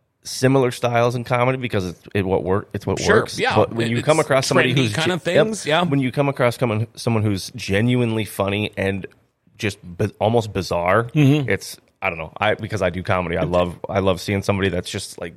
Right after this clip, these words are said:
Speaker 2: Does that piss you
Speaker 1: totally
Speaker 2: off
Speaker 1: different.
Speaker 2: when it's that easy for him?
Speaker 1: Oh, yeah.
Speaker 2: <laughs>
Speaker 1: Like, I'll, I was in D C. I was living out there, and I went and I saw, uh, Tom Segura, and I've seen him multiple times. And,
Speaker 2: Mm-hmm.
Speaker 1: of course, this is a huge difference between,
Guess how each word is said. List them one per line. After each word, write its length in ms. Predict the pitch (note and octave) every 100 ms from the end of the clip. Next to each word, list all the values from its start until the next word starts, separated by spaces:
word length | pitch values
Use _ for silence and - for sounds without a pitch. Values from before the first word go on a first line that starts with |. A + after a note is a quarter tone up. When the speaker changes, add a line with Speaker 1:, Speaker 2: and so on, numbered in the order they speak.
| -
Speaker 2:
Does 140 | D3 A#2+
that 120 | F#3+
piss 240 | - C3+
you 60 | D3
Speaker 1:
totally 140 | - C3
Speaker 2:
off 60 |
Speaker 1:
different. 200 | - -
Speaker 2:
when 100 | D#3
it's 160 | C3 -
that 180 | B2+ C3
easy 260 | B2 C3+
for 220 | C#3 C#3 C#3+
him? 120 | D3 -
Speaker 1:
Oh, 160 | C3 B2+
yeah. 280 | G#2+ F#2 D#2+
Speaker 2:
<laughs> 60 | B2+
Speaker 1:
Like, 200 | B2 B2+
I'll, 240 | B2+ C#3+ - - -
I 180 | B2 C3+
was 180 | C#3+ C#3
in 80 | C#3
D 180 | B2+
C. 420 | C3 - A#2 G2 G#2 - -
I 100 | F#2
was 120 | G#2
living 220 | B2+ C3+
out 140 | G#2+
there, 300 | - F2 F#2+ - - - -
and 160 | G#2+
I 120 | G2+ G#2
went 160 | A#2
and 80 | F#2+
I 60 | G#2
saw, 500 | - G#2+ G2+ G2+ G2 -
uh, 300 | G#2 F2+ E2+ E2+ _ _ _ _ _
Tom 260 | A2 A2
Segura, 480 | A2 A#2 G2+ E2+ D2 - _ _ _ _ _ -
and 100 | G2+
I've 100 | G2+
seen 160 | C3+
him 80 | B2
multiple 320 | G#2+ G#2 -
times. 380 | - - - -
And, 100 | D3+
Speaker 2:
Mm-hmm. 100 | B2+
Speaker 1:
of 80 | E3
course, 200 | A#2 A2
this 180 | D3+ G#2+
is 80 |
a 60 | F#2
huge 480 | F#2 - A2 E2+ -
difference 320 | - - -
between, 480 | F2 - F2+ E2+